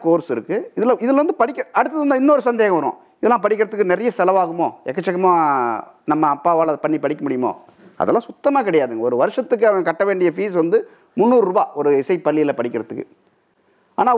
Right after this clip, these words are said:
ஒரு மாசத்துக்கே அவனுடைய ஊக்கத்தொகை வந்து நானூறு ரூபாய் வந்து ஊக்கத்தொகை வருது. வருஷத்துக்கு பார்த்தீங்கன்னா நாலாயிரம் ரூபாய் அவனுக்கு ஊக்கத்தொகையாவே வந்துடுது பையனுக்கு.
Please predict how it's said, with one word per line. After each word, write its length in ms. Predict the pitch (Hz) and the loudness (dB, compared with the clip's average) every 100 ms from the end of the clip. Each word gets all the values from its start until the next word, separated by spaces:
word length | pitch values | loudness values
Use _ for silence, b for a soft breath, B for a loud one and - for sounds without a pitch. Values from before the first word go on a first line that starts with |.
| 202 | 2
ஒரு 140 | 190 185 175 160 147 127 | 4 4 4 4 2 2
மாசத்துக்கே 560 | 147 247 294 311 247 294 254 | 2 2 2 -2 0 2 4
அவனுடைய 300 | 233 208 196 202 | 2 2 4 2
ஊக்கத்தொகை 420 | 247 240 220 196 165 | 2 0 2 2 2
வந்து 140 | 233 | 2
நானூறு 340 | 196 180 160 147 | 2 2 0 2
ரூபாய் 240 | 190 165 | 2 0
வந்து 160 | 165 160 | 0 -2
ஊக்கத்தொகை 280 | 156 151 143 | 0 0 0
வருது. 200 | 156 190 | 2 2
வருஷத்துக்கு 320 | 156 - 156 143 | 0 0 -2 0
பார்த்தீங்கன்னா 340 | 127 127 180 135 | 0 0 0 2
நாலாயிரம் 320 | 151 160 131 | 2 2 0
ரூபாய் 80 | 175 | -2
அவனுக்கு 200 | 135 131 | 0 -2
ஊக்கத்தொகையாவே 520 | 196 175 160 156 147 123 | -2 0 2 2 2 0
வந்துடுது 280 | 107 95 87 - | -4 -10 -16 -4
பையனுக்கு. 340 | 117 123 95 | -2 -2 -4